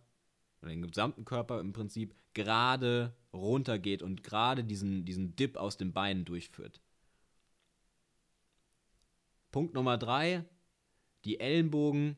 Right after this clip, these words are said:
bleiben oben. Ja, also die, die kommen nicht senkrecht irgendwo unter die, ähm,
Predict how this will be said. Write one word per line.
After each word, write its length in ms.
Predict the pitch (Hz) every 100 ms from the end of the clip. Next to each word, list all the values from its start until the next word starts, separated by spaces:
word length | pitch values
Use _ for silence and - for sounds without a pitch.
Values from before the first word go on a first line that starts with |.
| _ -
bleiben 600 | 107 117 120 120 120 -
oben. 400 | 123 127 98 73 - _ -
Ja, 280 | 104 120 - -
also 240 | 104 107
die, 380 | 98 104 104 95 - _ _ _ _ _ _ _
die 100 | 107
kommen 300 | 104 120 117
nicht 460 | 123 160 - - - _ 92
senkrecht 680 | 98 120 131 123 120 -
irgendwo 420 | 107 117 104 101
unter 320 | 95 110 107 87
die, 340 | 92 92 90 - _ _ _ _ _ 82
ähm, 640 | 90 87 82 80 80